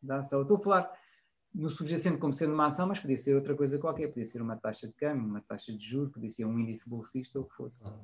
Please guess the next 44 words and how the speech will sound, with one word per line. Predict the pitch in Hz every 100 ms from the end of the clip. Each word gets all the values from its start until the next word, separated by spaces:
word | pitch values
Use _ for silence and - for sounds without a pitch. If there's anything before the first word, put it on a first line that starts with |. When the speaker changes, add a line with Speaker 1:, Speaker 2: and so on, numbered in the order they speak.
| 101 135
Speaker 1:
ok? | 135 - _ _ _ _ _ _ _ _ _ - - _ _ _ -
Pá, | - 175
pronto, | 214 180
e | 151 147
novamente, | 156 147 170 143 -
em | - 117 139
vez | 131 151
de | 151
comprar | - 139 151 147
a | 147
put, | 151 156
eu | 156
posso | 160 156 151
vender | 151 160
a | 165
put, | - 208 175
e | 131 131
é |
a | 131
posição | 131 135 143
simétrica | 139 151 147 160 160 170 170
em | 160
que | 147 175 180 - _ _ _ -
eu, | 139 143
ao | 131
vender | 147 151 156
a |
put, | 135 175 151
eu | 139
rece-, | - - -
e | 139
recebo | - - 143 143
o |
prémio | 143 151 147 131 120 123
do | 127
contrato | 123 135 131 135 117
à | 113
cabeça, | 127 135 175 175
não | 131 123
é? | 180 - _ _ _ _ _
E, | 175 - 175 190
e, |
e | 160
depois, | 175 170 185 185 190 190